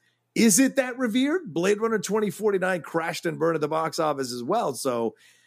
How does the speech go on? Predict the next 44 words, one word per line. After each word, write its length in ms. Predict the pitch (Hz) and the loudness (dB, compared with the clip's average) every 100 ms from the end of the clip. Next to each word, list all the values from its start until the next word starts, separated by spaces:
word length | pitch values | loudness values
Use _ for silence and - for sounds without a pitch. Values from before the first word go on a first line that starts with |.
| _ - | _ -6
it 140 | 139 | -2
is 200 | 214 202 | 0 0
revered 440 | 269 180 220 262 240 | -2 -2 0 0 0
within 300 | 202 196 185 | -2 -2 -4
a 60 | 156 | -4
certain 400 | - 220 226 208 | 0 0 -2 -6
contingent 1040 | - 185 - - 311 302 175 208 220 - - | -6 -6 -6 -4 0 2 4 2 2 -4 -8
of 120 | 175 | -8
film 440 | - 175 196 180 | -2 0 2 0
fans, 760 | 139 - 180 233 151 139 131 - _ - | -4 -2 0 0 -4 -4 -6 -8 _ -4
and 120 | 147 | -2
it 40 | |
may 140 | 156 151 | 0 -2
feel 760 | - - 160 233 381 339 208 | -4 -8 -2 2 2 4 4
like 220 | 151 131 139 | 4 2 0
it's 160 | 135 | -2
revered 460 | 131 127 135 127 110 _ _ | -2 0 0 0 -4 _ _
across 460 | 139 - 170 156 - | -8 -2 -2 -2 -4
the 100 | - | -2
spectrum, 720 | - - 262 - 127 110 101 _ _ _ | 0 -2 -4 -2 0 -2 -8 _ _ _
but 100 | 165 | -2
it 80 | 202 | 0
isn't 240 | 269 220 | 0 0
as 220 | 196 170 | 0 0
revered 400 | 139 139 143 147 | 0 -2 0 0
as 160 | 131 120 | 0 -4
you 80 | 127 | -4
might 300 | 127 113 - | -2 -4 -8
think. 640 | _ - 196 139 - - _ - | _ 0 0 0 -8 -20 _ -2
But 180 | 135 | -2
for 80 | 139 | 0
those 180 | 143 160 | 0 0
of 60 | 165 | -2
us 100 | 143 | -2
who 100 | 135 | 0
love 300 | 147 240 139 | 2 0 0
it, 200 | 101 - _ _ | -6 -10 _ _
we 200 | 80 113 | -6 0
love 340 | 135 147 160 - | 4 4 2 -2
it. 120 | - _ _ _ - | -14 _ _ _ -2
But 100 | 165 | 0
it's 120 | 196 | 2
a 40 | |
noir. 480 | 190 196 240 262 202 | 4 4 4 0 -4